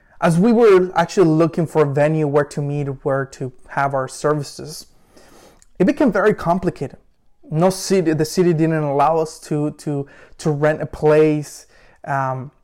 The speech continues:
the business owners didn't want no church in the city. There was too many, too many churches in that city for them. Later on, I find out from one of the locals that there was an issue. There was not a good relationship between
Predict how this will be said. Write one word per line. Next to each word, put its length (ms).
the 60
business 400
owners 380
didn't 540
want 380
no 100
church 440
in 120
the 60
city. 540
There 260
was 200
too 120
many, 240
too 120
many 180
churches 420
in 120
that 160
city 320
for 140
them. 220
Later 220
on, 220
I 40
find 380
out 300
from 220
one 140
of 100
the 60
locals 520
that 380
there 80
was 160
an 100
issue. 260
There 120
was 180
not 160
a 60
good 180
relationship 500
between 520